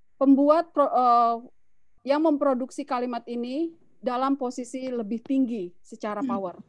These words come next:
Speaker 2: Hmm.
Speaker 1: Otoritas, memiliki otoritas yang lebih tinggi, ya, artinya dia berkata atau pihak penerima atau resipiennya adalah yang lebih, eh, maaf, inferior, yaitu rakyat New Zealand,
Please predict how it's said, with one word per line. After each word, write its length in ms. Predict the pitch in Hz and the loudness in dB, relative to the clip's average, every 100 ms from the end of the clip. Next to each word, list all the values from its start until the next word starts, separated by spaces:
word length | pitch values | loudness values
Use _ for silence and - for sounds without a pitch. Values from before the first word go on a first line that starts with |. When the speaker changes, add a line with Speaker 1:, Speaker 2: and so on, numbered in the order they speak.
| _ _ - - _ | _ _ -20 -20 _
Speaker 2:
Hmm. 240 | - 180 180 | -16 -12 -4
Speaker 1:
Otoritas, 880 | 247 277 254 262 - 202 - - 240 | -4 -2 -2 -4 -4 -6 -8 -12 -6
memiliki 400 | 240 254 254 254 | -4 -4 -2 -4
otoritas 480 | 240 233 226 233 | -4 -8 -6 -8
yang 160 | 240 220 | -6 -8
lebih 160 | 208 214 | -8 -8
tinggi, 480 | 220 208 208 320 - _ _ _ _ - | -8 -6 -6 -8 -10 _ _ _ _ -8
ya, 240 | 220 254 | -6 -4
artinya 720 | - 240 - 359 302 202 240 359 | -4 -4 0 2 2 0 -4 -4
dia 320 | 254 240 262 254 | -4 -2 0 0
berkata 640 | 240 - 208 - 185 262 311 | -4 -6 -8 -6 -6 -4 -6
atau 240 | 311 269 | -4 -4
pihak 320 | 269 277 330 | -4 -4 -4
penerima 480 | 269 240 233 202 226 | -4 -6 -6 -6 -6
atau 160 | 247 262 | -4 -4
resipiennya 720 | 254 - 285 294 285 202 226 226 | -4 -6 -6 -4 -2 -4 -8 -8
adalah 400 | 202 190 202 285 330 - - - - - | -6 -4 -2 -4 -6 -18 -20 -20 -20 -10
yang 400 | 220 240 262 285 302 - - | -4 -2 -2 -6 -10 -20 -14
lebih, 480 | 220 196 233 247 254 - - | -10 -6 -4 -4 -8 -14 -10
eh, 680 | 202 202 202 196 196 196 202 - _ _ _ _ _ _ _ _ _ _ | -6 -4 -4 -4 -6 -8 -10 -16 _ _ _ _ _ _ _ _ _ _
maaf, 300 | - 202 190 - - | -6 -6 -6 -10 -2
inferior, 640 | 262 262 302 294 202 - - _ - | 0 2 2 2 0 -4 -16 _ -8
yaitu 320 | 208 220 254 | -6 -2 -2
rakyat 320 | 226 - 208 | -2 -6 -10
New 160 | 214 190 | -8 -8
Zealand, 400 | 208 208 170 | -6 -6 -6